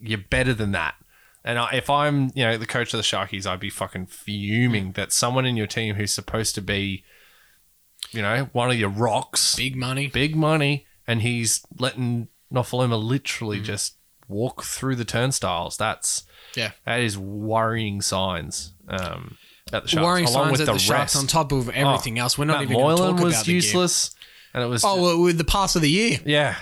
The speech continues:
Speaker 1: just fucking far
Speaker 2: But
Speaker 1: out.
Speaker 2: I had to point out Dugan specifically because that
Speaker 1: Yeah.
Speaker 2: was just bad.
Speaker 1: That was bad. That was genuinely terrible. Um, for me,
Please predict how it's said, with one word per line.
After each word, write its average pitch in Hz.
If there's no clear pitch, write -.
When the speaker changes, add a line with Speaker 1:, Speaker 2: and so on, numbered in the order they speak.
Speaker 1:
just -
fucking -
far 120
Speaker 2:
But 101
Speaker 1:
out. 190
Speaker 2:
I 180
had -
to 214
point 202
out 156
Dugan 151
specifically 127
because 117
that 135
Speaker 1:
Yeah. -
Speaker 2:
was 123
just -
bad. 95
Speaker 1:
That 127
was 120
bad. 87
That 131
was 131
genuinely 120
terrible. 98
Um, 120
for 147
me, 180